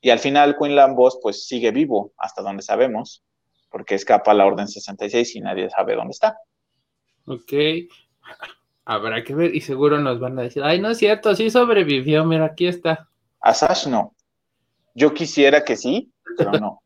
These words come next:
Speaker 1: no sobrevivió Asajj Ventress.
Speaker 2: ¿Sabes
Speaker 1: Y
Speaker 2: qué?
Speaker 1: creo que me parece un villano súper bueno, porque además era,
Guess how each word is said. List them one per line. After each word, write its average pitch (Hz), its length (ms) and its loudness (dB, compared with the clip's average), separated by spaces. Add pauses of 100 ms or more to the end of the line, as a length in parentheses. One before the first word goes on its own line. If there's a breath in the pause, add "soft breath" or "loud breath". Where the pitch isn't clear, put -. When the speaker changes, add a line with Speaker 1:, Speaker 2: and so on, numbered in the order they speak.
(120)
Speaker 1:
no 110 140 -6
sobrevivió 98 580 -4
Asajj - 260 -12
Ventress. - 440 -16 (180)
Speaker 2:
¿Sabes 214 180 4
Speaker 1:
Y - 80 0
Speaker 2:
qué? - 60 2
Speaker 1:
creo 196 160 6
que 240 140 6
me 247 100 6
parece 170 460 4
un 190 100 2
villano 175 340 -2
súper 135 300 -2
bueno, 139 300 0
porque 127 200 -2
además 131 360 2
era, 151 280 4